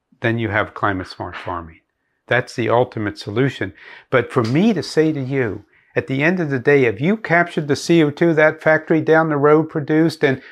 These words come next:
by the way, if you captured the C O two down there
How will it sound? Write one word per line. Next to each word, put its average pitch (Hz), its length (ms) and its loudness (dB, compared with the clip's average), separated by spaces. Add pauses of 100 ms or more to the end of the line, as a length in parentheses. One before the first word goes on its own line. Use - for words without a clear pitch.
by 147 120 2
the 160 80 4
way, 147 180 6
if 135 180 -2
you 170 80 -2
captured 165 480 -4
the 143 80 -2
C 160 260 -4
O 151 100 -2
two 160 260 -4
down 139 340 -2
there 143 420 -2